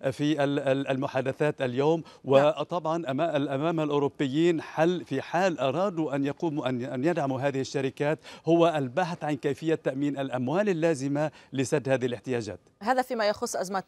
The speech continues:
Speaker 2: آه، الطاقة، وكما ذكرت هي، آه، الطبق الرئيسي على، آه، طاولة هذه القمة. ولكن ماذا عن الملفات الأخرى؟ آه، أسألك عن موضوع الصين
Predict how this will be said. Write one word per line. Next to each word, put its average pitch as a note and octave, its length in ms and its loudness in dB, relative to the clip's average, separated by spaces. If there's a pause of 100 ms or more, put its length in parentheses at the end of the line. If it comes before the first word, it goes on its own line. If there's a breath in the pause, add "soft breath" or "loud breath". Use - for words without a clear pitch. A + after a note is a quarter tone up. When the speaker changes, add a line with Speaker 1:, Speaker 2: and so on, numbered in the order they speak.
Speaker 2:
آه، E3 480 2
الطاقة، G3 360 0
وكما F#3+ 240 -2
ذكرت F#3 360 -6
هي، F3 280 2 (260 loud breath)
آه، D3 120 0
الطبق F#3+ 340 -2
الرئيسي F3 540 -2
على، D3+ 460 0
آه، D3+ 140 0
طاولة E3+ 400 -4
هذه D#3+ 420 -6
القمة. A#3 420 0 (200 loud breath)
ولكن C4+ 360 2
ماذا C4 180 4
عن G#3 120 2
الملفات F#3+ 560 0
الأخرى؟ G3 500 -2
آه، G3 460 2
أسألك F3+ 420 -2
عن F#3 180 -2
موضوع F3 420 0
الصين C4+ 440 -2